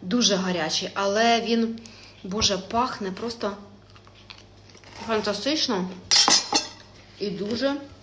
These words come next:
і дуже смачний. Ось така хлібинка.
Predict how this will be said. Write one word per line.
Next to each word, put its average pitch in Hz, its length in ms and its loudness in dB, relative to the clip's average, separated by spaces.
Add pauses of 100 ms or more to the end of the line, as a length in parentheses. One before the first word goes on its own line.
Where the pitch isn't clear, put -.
(120)
і 180 60 -8
дуже 185 460 0 (180)
смачний. 190 460 -2 (960)
Ось 247 160 6
така 254 220 6
хлібинка. 226 720 4